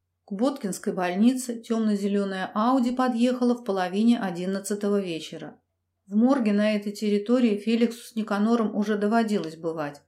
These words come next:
поэтому заходили прилично. Машина остановилась в тёмном переулке рядом с больничной оградой.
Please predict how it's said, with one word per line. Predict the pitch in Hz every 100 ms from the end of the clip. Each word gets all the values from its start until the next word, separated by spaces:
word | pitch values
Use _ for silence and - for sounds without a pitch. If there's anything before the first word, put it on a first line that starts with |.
| _
поэтому | 190 202 202 214
заходили | 202 208 208 202 233 208
прилично. | - 220 185 151 - - - _ _ _ _ _ _ _ _ _ _ _
Машина | 233 233 330 240
остановилась | 202 - 202 196 240 247 -
в | -
тёмном | 240 240 233 214
переулке | 214 208 226 247 226
рядом | 208 208 208 214
с |
больничной | 196 180 185 202 - 196
оградой. | 190 175 160 156 -